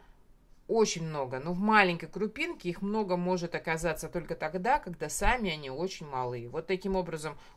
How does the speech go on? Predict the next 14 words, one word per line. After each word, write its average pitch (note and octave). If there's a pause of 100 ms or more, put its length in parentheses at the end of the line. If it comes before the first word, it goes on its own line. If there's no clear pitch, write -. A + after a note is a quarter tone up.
опыт G#3+
по D#3+
окрашиванию E3+
воды F3
марганцовкой C#3+
подтверждает F3
то, D4+
что -
марганцовка E3
состоит - (380)
из F#3+ (120)
очень D4+ (140)
маленьких F3+
частиц. -